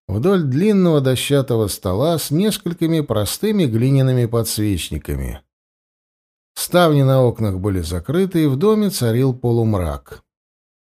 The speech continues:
Фес, Прат и Сугутор осторожно присели. Гном заёрзал, стараясь пристроить топор так, чтобы его можно было без помех пустить в ход.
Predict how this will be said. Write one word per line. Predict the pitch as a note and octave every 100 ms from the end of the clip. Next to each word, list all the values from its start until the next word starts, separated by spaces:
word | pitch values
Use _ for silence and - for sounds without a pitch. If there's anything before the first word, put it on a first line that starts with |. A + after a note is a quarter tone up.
| _ _ _ _ _ _
Фес, | C3 E3+ F3+ -
Прат | - A2+ C#3 D3
и | A2
Сугутор | G#2+ F#2 F2 C3 D#3+ E3+ C#3 _ _ _
осторожно | - - - - B2 A#2+ A#2+
присели. | B2 A2 - F#2+ E2 C#2+ C2+ - _ _ _ _ _ -
Гном | A2 A#2 A#2+ A2+
заёрзал, | G#2 B2 C#3 A#2 E2+ D#2+ E2 D2+
стараясь | - G2+ G2+ F#2+ -
пристроить | G#2+ G2+ - A2+ G#2 F2+
топор | G2+ F#2 C#3+ C3+
так, | A2 C#3 D3 -
чтобы | A2+ A2 B2+
его | C#3+
можно | C#3+ D3 C3 C3+
было | C3 C#3 B2+
без | A#2+ -
помех | A#2 B2+ D#3+ -
пустить | G#2+ F#2+ - G#2+ -
в |
ход. | - - F2 B1 -